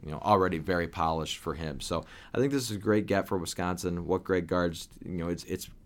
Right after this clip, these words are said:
something that Greg Gard has to figure out, but that's certainly not a bad thing because he's a, a really solid player and I think fits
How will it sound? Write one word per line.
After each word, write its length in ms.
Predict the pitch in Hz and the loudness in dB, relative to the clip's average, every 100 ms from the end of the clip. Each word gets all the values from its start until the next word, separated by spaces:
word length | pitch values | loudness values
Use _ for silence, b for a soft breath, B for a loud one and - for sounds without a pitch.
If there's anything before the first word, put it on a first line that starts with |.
| - - - | -20 -20 -8
something 360 | - 113 110 98 | 0 2 4 2
that 80 | 87 | 2
Greg 220 | 98 90 | 2 4
Gard 200 | 92 92 | 2 2
has 180 | 87 - | -2 -4
to 40 | |
figure 300 | - 85 92 | -4 0 4
out, 200 | 98 98 | 4 2
but 80 | 85 | -2
that's 140 | 82 | -2
certainly 380 | - 90 87 85 B B - | 0 0 0 -4 B B -2
not 240 | 92 90 | 2 4
a 60 | 82 | 2
bad 340 | 85 85 78 | 0 0 -2
thing 220 | 80 80 | -4 -4
because 340 | 73 78 80 - | -4 -4 -4 -2
he's 280 | 90 82 | -4 -2
a, 600 | 80 76 58 69 62 85 | -4 -4 -4 -6 -4 -4
a 40 | 64 | 0
really 240 | 104 95 | 2 2
solid 380 | - 90 85 80 | 2 2 0 -2
player 340 | - 87 87 | -2 0 2
and 100 | 80 | 0
I 60 | 85 | -2
think 200 | 90 80 | -4 -8
fits 320 | - 87 - | -4 -4 -4